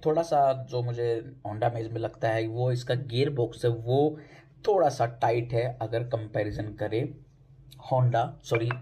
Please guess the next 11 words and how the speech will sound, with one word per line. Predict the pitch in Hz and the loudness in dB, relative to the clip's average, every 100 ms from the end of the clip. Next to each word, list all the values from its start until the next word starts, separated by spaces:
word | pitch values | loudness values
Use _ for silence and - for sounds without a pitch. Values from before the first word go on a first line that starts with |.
| - | -6
Maruti | 120 110 113 - - - - 135 | 0 0 0 -4 -6 -8 -8 0
desire | 151 127 107 | 2 4 2
से, | - - - - - | -2 -12 -14 -16 -2
लेकिन | 120 143 | 0 0
जो | 139 131 | 0 -2
ब्रेकिंग | 120 117 117 180 147 | 2 2 2 -4 -2
है | 120 131 - - - | -2 -2 -8 -10 -6
इसकी | 160 165 190 - - - 120 | -6 -4 -6 -8 -20 -4 4
Honda | 127 151 131 | 4 4 2
Amaze | 113 - | 0 -4
की | 196 | -12